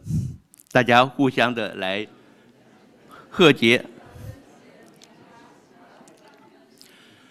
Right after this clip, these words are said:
感谢主，这是兄弟在美国的第四十五个，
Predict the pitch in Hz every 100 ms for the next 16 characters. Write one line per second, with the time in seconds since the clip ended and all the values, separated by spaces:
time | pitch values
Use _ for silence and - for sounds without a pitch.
0 | _ _ _ _ _ _ - 143 214 190
1 | 139 127 170 160 170 151 175 175 160 156
2 | 151 143 135 - - 123 117 139 143 135
3 | 190 165 - - 180 151 135 98 113 113